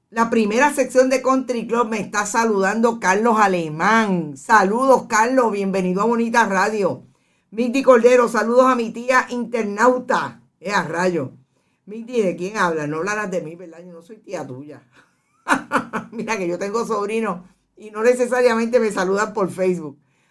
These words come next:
La culpa es de la pasada administración, dice Josué. Eh, qué bueno siempre es escuchar a la gente de country. Quiero que sepan que mi clase graduada cumplió cuarenta y dos años el pasado sábado. Hicieron un party.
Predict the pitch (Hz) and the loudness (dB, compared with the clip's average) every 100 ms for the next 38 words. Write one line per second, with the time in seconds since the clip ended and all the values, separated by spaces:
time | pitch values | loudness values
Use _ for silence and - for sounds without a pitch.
0 | _ _ _ _ _ - 220 220 277 311 | _ _ _ _ _ 0 2 4 2 2
1 | 285 285 240 233 233 233 254 247 247 233 | 2 2 2 0 2 2 2 0 -4 -2
2 | 220 190 226 220 202 226 220 190 202 202 | -2 4 2 2 -2 0 0 0 -4 -4
3 | 180 - _ _ _ _ 202 190 175 160 | -6 -12 _ _ _ _ 2 4 4 2
4 | 147 147 _ 240 254 262 240 233 226 226 | -2 -10 _ 4 6 6 4 0 -2 0
5 | 208 208 196 180 208 202 180 185 202 196 | -2 -2 -6 -6 -4 -2 0 -2 -2 -4
6 | 180 175 175 165 151 247 294 269 262 254 | -2 -2 -4 -10 -4 -2 0 2 2 2
7 | 233 226 208 190 180 180 _ _ _ _ | -2 -6 -2 -2 -2 -6 _ _ _ _
8 | _ 185 196 202 196 180 180 190 214 254 | _ -16 -14 -14 -16 -16 -20 -12 -2 2
9 | 269 240 214 220 240 233 196 180 190 196 | 4 2 2 2 0 -2 -8 -10 -12 -4
10 | 226 226 - _ 190 180 175 175 151 165 | -4 -4 -10 _ -4 -2 -2 -4 -8 -8
11 | 160 156 196 190 202 202 190 175 151 151 | -8 -8 -10 -10 -10 -8 -8 -10 -14 -12
12 | 139 160 185 175 180 165 160 147 147 143 | -10 -6 -4 -6 -6 -6 -4 -4 -6 -6
13 | 175 208 208 - 175 156 139 | -8 -8 -10 -6 -6 -4 -8